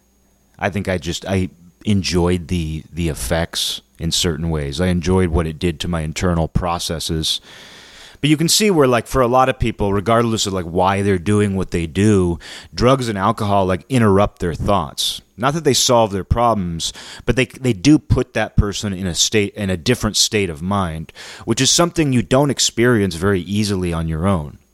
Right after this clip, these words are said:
You know, a, a major tragedy will do that. Something very significant and life-changing will do that. But there's a lot of people who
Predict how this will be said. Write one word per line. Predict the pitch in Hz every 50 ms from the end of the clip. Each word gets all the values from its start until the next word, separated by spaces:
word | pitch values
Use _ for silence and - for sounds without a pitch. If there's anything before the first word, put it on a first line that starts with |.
| _ _ _ _ _ _ _ _ _ _ _ _ _ _ _ _ _
You | - 98 98
know, | 95 92 95
a, | 85 90 104 101 - -
a | 123 113
major | 113 123 131 135 110 117 107
tragedy | - - - - 107 110 113 113 101 101 95 104 95
will | 87 90 85
do | 71 92 90
that. | 82 78 80 78 76 -
Something | - - 113 107 - 110 101 90
very | 85 104 107 107
significant | 98 - - 101 90 - 90 92 104 98 107 - - 101 95 -
and | 85 87 80 80
life-changing | 85 92 98 107 - - - 101 95 90 80 87 90 90 87
will | 85 82
do | 73 90 87 82
that. | 82 85 85 90 - - - - - - - - - -
But | -
there's | 127 123 123
a | 135
lot | 123 135 151 156 156
of | 127 -
people | - 151 147 - - 117 101 98
who | 92 101 101 98 95 95 82